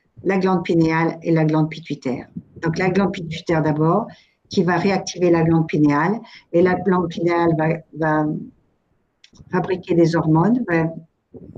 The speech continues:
envoyer des hormones dans tout le corps, dans tout le système nerveux, et le système nerveux, ça va aller jusque dans les cellules, et dans les cellules, ça va activer l'A D N.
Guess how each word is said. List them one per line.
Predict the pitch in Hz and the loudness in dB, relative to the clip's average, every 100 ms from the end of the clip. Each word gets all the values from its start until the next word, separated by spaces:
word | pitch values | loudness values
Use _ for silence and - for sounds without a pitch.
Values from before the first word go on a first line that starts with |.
| - | -8
envoyer | - 190 196 | -2 0 0
des | 185 185 170 | 2 0 2
hormones | 170 170 | 4 4
dans | 160 151 | 4 2
tout | - | -2
le | 208 | -4
corps, | - 190 233 277 - - _ - | 0 2 2 -2 -10 -20 _ -6
dans | |
tout | 165 214 | -2 -2
le | |
système | - 214 - 190 175 | 0 -2 0 0 2
nerveux, | 165 156 160 202 262 - - - - | 2 2 4 4 2 -6 -20 -10 -4
et | |
le | 175 | -2
système | 175 175 - 170 | 0 -2 0 2
nerveux, | 165 160 208 | 2 4 2
ça | 214 | 2
va | 165 | 2
aller | 165 180 | 2 2
jusque | 180 - 180 | 0 -2 0
dans | 175 | 2
les | 165 | 2
cellules, | 160 165 151 180 254 - - _ | 2 2 4 4 2 -4 -14 _
et | - | -4
dans | 170 | 0
les | 170 | 2
cellules, | 165 165 170 202 | 2 2 4 2
ça | - | 0
va | 160 | 0
activer | 160 160 170 170 | -2 -2 0 2
l'A | 165 | 2
D | 151 | 4
N. | 151 147 | 2 2